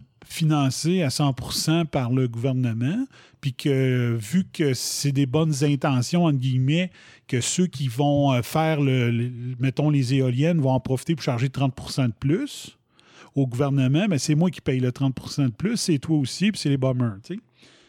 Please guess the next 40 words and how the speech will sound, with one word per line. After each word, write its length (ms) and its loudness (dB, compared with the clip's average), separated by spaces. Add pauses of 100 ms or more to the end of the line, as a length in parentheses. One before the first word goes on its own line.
(100)
Fait 80 -12
que 80 -2
moi, 120 2
c'est 160 2
plus 200 2
ça. 360 -4 (500)
C'est 140 -6
contre 300 -2
ça. 180 0
Moi, 160 2
je 60 0
me 160 2
bats 180 0
depuis 380 -2
le 60 -6
début, 360 0
la 160 0
green 260 0
corruption, 640 0 (340)
les, 220 0
les 180 2
faux 320 -2
débats, 300 0
euh, 380 -2 (380)
le 140 -4
monde 240 2
qui 120 -20
ne 80 -2
comprenne 360 2
pas 100 2
encore 380 2
que 80 -2
le 60 2
C 240 -4
O 180 2
deux, 440 2
euh, 160 0
c'est 300 -4
pas, 220 -2
euh, 360 4